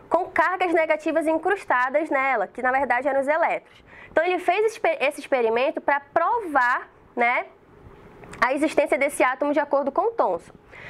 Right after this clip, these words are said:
Só que esse experimento dele veio mostrar que, na verdade, o átomo era uma partícula com um núcleo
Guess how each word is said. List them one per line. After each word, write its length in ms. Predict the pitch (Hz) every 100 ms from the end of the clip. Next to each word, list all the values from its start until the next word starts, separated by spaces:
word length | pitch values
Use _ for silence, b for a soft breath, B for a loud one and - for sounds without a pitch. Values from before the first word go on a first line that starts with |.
| B B
Só 180 | - 453
que 80 | 480
esse 120 | 403
experimento 580 | - 349 339 311 285 226
dele 400 | 233 277 320 294
veio 240 | 269 277
mostrar 540 | 247 208 - 247 302
que, 80 | 302
na 140 | 269 220
verdade, 520 | 214 208 254 294 240
o 80 | 214
átomo 500 | 240 285 269 190 - B B B
era 300 | 277 294 247
uma 120 | 233
partícula 800 | 240 277 277 - 330 320 254 202
com 380 | 202 294 294 277
um 100 | 254
núcleo 640 | 247 262 269 381 403 440